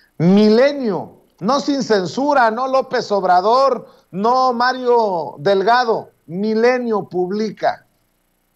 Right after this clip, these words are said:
que de acuerdo a las declaraciones de Lozoya, fue el mismísimo Peña Nieto el que pidió sobornar a Ricardo Anaya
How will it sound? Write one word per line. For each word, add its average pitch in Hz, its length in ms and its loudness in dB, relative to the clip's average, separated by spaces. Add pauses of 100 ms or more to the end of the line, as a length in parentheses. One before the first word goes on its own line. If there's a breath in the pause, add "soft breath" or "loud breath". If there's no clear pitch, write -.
(720)
que 254 140 0
de 185 60 2
acuerdo 240 360 0
a 240 60 4
las 214 160 2
declaraciones 180 640 -4
de 165 100 -2
Lozoya, 226 680 0 (320 soft breath)
fue 240 160 2
el 262 100 0
mismísimo 196 1300 -4 (720)
Peña 175 320 2
Nieto 226 580 0 (800)
el 175 260 2
que 185 160 0
pidió 180 840 0 (840)
sobornar 190 1120 0 (1500)
a 180 120 0
Ricardo 214 840 -4
Anaya 170 840 -8